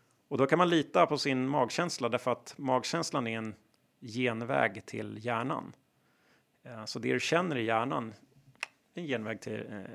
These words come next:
eller det du känner i magen, det är en genväg till, till hjärnan. Så den, den, det kan man absolut lita på.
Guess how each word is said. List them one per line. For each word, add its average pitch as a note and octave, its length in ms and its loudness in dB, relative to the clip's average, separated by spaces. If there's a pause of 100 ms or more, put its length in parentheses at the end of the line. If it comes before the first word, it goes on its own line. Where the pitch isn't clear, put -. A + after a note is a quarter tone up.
eller D#3 200 10
det D3+ 120 2
du D3+ 80 4
känner D#3 200 4
i C#3+ 40 4
magen, C3 340 4
det B2+ 120 2
är B2+ 40 0
en A#2+ 100 -2
genväg A2 420 -2
till, G#2+ 320 -10
till A2+ 160 -8
hjärnan. A2 400 -6 (320)
Så - 120 -12
den, C3+ 160 4
den, D3 220 2
det - 60 -8
kan D3 140 0
man D3+ 160 -4
absolut C3 540 -2
lita A#2 280 0
på. - 200 -10